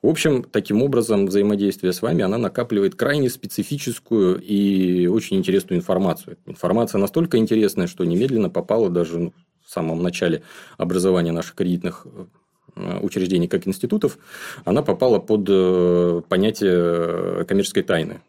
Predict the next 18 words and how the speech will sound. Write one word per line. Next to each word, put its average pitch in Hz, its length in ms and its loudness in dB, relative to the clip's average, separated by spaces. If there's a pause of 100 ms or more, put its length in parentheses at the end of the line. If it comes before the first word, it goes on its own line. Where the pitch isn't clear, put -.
То - 60 -8
есть, 87 260 -8
всё, 123 320 2
ш-, - 200 -6
чем 92 260 0
располагает 90 640 0
банк 87 260 -2
в - 60 -4
отношении 90 440 -2
вас, 92 220 0
начиная 82 320 -4
от 107 220 0
персональных 85 500 -2
данных, 143 260 0
которых - 320 -6
он 80 80 -6
обязан 85 340 -2
собрать, 82 360 -4